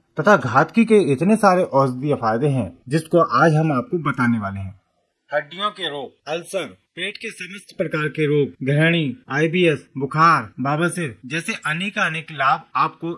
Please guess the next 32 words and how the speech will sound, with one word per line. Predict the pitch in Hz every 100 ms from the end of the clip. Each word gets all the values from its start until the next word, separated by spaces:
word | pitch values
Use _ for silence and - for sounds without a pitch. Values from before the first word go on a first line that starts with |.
| -
जानने | - 139 131 127
को | 123
मिलेंगे, | 113 110 101 _ _ _ 208
तो | 175 123
वीडियो | 147 190
को | 220 226
शुरू | - 151 202
से | 220
लेके | 160 135 190
अंत | - - 196 214
तक | 202
देखिएगा, | 135 110 - 147 104 -
क्योंकि | 160 170
जानकारी | 135 143 156 165 165 185 -
बहुत | 160 156 170
ही | 170
महत्वपूर्ण | 127 113 - 160
है | 98 - -
जो | 120 151
आपको | 123 - 190 -
हमेशा | 165 180 170 151
काम | 120 113
आएगी। | 101 90 - -
सबसे | 147 196
पहले | 185 214
हम | 165 196
आपको | 208 151 - 196
इसकी | 185 - 208
पहचान | 156 131 151 156
करा | 143 127
देते | 104 98 123
हैं। | 90